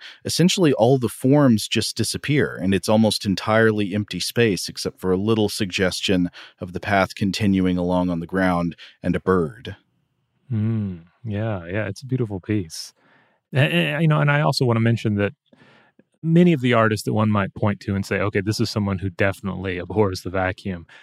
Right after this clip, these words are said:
Speaker 2: uh, they're, they're definitely a maximalist. Uh, you can also find plenty of examples where they, they play with opening things up a little bit, like even just, uh, looking back through some of Irving Norman's works. Like, there are, uh, some pieces where you have, uh, you know,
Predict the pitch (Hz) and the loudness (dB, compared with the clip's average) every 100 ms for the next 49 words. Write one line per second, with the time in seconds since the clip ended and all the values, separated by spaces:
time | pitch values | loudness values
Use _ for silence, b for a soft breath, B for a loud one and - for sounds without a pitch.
0 | B - 92 87 98 113 120 110 101 104 | B -6 -4 -4 -4 -6 -4 -4 -4 -6
1 | 98 90 107 101 110 95 95 92 98 101 | -8 -2 -2 0 -2 -4 -4 -6 -4 -2
2 | 98 - 92 87 90 - B B B 110 | -2 -4 -6 -8 -14 -18 B B B -2
3 | 143 151 147 127 120 110 95 110 95 92 | 2 4 4 4 2 2 0 0 -2 -4
4 | 98 90 92 87 104 90 90 - 120 107 | -4 -4 -4 -4 -4 -4 -6 -2 0 0
5 | - 131 117 101 101 87 _ 110 104 95 | 0 2 4 4 2 -2 _ -2 -2 -2
6 | 90 87 87 82 85 - 90 82 - 87 | -6 -6 -8 -4 -6 -6 -14 -14 -10 -10
7 | 90 98 95 113 104 98 90 - B B | -6 -6 0 0 2 0 -4 -10 B B
8 | B 107 95 107 104 b b b 117 117 | B -2 -2 -2 -10 b b b 0 2
9 | 113 98 101 95 107 101 92 101 90 120 | 2 2 2 2 2 2 0 -2 -2 0
10 | 107 95 92 95 92 85 98 87 85 - | 0 0 0 0 -2 -6 -2 -2 -4 -6
11 | 95 107 113 104 101 98 95 92 - 92 | -2 4 6 6 6 2 0 -6 -8 -10
12 | 87 87 - 90 85 - 92 85 90 90 | -10 -10 -10 -10 -8 -6 -6 -6 -6 -6
13 | 85 82 - - 92 131 101 | -6 -10 -18 -16 -14 -10 -10